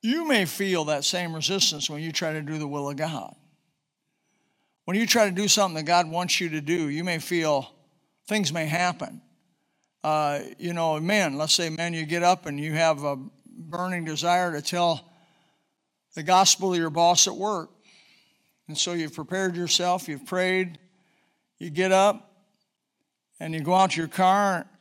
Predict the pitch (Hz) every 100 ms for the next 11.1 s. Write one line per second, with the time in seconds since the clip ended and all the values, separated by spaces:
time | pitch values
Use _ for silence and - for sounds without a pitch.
0 | _ 160 - 185 165 147 - 147 127 -
1 | - - - _ _ _ _ _ _ _
2 | 170 170 160 190 175 160 170 143 165 165
3 | 165 170 170 131 160 160 160 156 147 _
4 | - - - - 175 - 156 170 170 -
5 | 175 - 175 175 165 160 160 165 160 165
6 | 151 160 156 160 160 160 165 151 _ _
7 | _ _ _ - 165 175 170 170 156 -
8 | 156 151 147 151 156 - _ _ _ _
9 | _ _ _ _ _ _ _ _ _ _
10 | 156 147 202 190 180 170 196 190 196 202